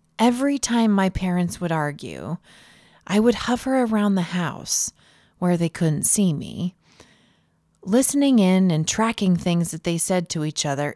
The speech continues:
in hopes to almost referee the argument from my mind. I remember thinking things like,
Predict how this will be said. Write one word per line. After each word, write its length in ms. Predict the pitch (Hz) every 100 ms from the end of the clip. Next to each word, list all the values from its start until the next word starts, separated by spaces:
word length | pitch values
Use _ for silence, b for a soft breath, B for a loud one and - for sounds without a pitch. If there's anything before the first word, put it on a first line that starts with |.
| -
in 160 | 214
hopes 640 | 208 - - 285 269 - -
to 160 | - -
almost 500 | 196 202 196 190 -
referee 580 | 180 202 202 196 196 202
the 140 | 190 -
argument 640 | 190 196 165 143 143 -
from 200 | - 160
my 140 | 147
mind. 540 | 147 147 131 78 - - B B B B B B B B B B B _ -
I 80 |
remember 440 | 214 233 247 294 285
thinking 440 | 233 240 220 214
things 360 | 202 214 202 196
like, 340 | 180 165 -